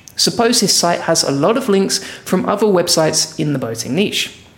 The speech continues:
If you were Google, you'd look at a site like this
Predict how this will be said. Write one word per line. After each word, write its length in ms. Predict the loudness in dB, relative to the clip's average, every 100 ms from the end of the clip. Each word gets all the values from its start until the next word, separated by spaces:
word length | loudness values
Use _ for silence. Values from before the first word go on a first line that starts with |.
| -20 -20 -20 -20 -20 -20 -20 -20 -20 -6
If 220 | -2 2
you 140 | 4 4
were 120 | 4
Google, 600 | 2 0 4 2 2 -4
you'd 220 | -2 0 2
look 300 | 2 2 0
at 120 | 2
a 60 |
site 240 | 2 2 0
like 140 | 0
this 460 | -2 0 -2 -4